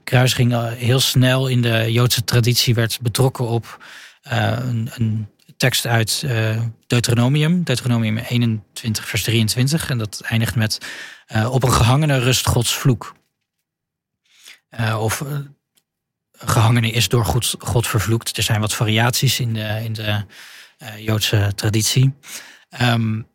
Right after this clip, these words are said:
en dat maakt eigenlijk dat er een enorm religieus taboe op eh, kruisiging zat. Ehm, en in de, in de bronnen zie je eigenlijk dat,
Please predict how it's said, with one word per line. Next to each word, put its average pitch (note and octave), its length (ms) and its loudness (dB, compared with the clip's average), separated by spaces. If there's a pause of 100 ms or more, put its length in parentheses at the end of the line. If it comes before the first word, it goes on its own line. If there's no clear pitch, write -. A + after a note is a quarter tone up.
(720)
en C#3 380 2
dat D3 200 2
maakt D#3+ 240 2
eigenlijk C#3 340 2
dat C#3 140 0
er C3 220 0
een B2+ 120 2
enorm C3+ 360 2
religieus B2+ 600 2 (280)
taboe B2 480 0 (120)
op - 420 -6 (200)
eh, G#2+ 260 0
kruisiging G2 520 0
zat. F#2 360 -6 (500)
Ehm, A2 320 -6 (420)
en A2+ 160 -2
in A#2 140 2
de, A#2+ 160 2
in B2+ 100 2
de B2+ 100 2
bronnen C#3+ 380 2
zie C#3 180 2
je C#3 80 4
eigenlijk B2+ 460 0
dat, A#2+ 360 0